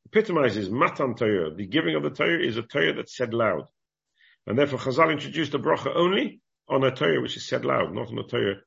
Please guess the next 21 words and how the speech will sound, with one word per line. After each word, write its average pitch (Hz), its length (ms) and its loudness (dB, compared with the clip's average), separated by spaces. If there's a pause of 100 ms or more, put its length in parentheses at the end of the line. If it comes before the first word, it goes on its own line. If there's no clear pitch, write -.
(160)
which - 160 -14
is - 160 -12
said, 98 220 -2 (340)
which - 160 -2
is 110 100 0
not 127 160 0
expressed, - 460 -4
which - 160 -10
is 90 280 -8
only 95 220 -2
in 87 60 -4
thought. - 340 -6 (3250)
And 160 120 4
that's 196 100 4
how 180 80 6
Rabbi 175 160 6
Akiva 175 240 4
Eiger 147 140 2
explains 123 580 0
the 113 100 2
halacha. 110 420 -2